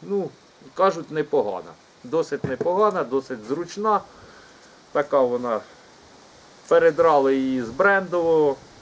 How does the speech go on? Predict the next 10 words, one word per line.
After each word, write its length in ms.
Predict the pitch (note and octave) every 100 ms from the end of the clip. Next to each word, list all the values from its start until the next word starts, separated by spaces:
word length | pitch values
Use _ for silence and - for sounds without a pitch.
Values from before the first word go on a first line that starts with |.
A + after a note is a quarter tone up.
| - - - - - - - - - - -
з 80 | -
брендових 880 | - F#3+ F#3+ F#3 F3 E3 D3 - - - - - C#3+
болгарок. 600 | E3+ D#3+ E3 D#3+ D3 B2+ - -
Ну, 280 | G#3+ A3 F#3
а 140 | C#3+ A#2 - - - - - - - - - - - - - - _
наскільки 520 | E3 E3+ E3+ A3 -
хватає 480 | E3 F3+ F3 E3+ D#3+
акумулятора, 800 | D#3+ E3+ F3 F#3+ G3+ F#3+ C3+ B2+
не 180 | C3 D3+
знаю. 500 | G2 A2+ G#2+ G#2 G2+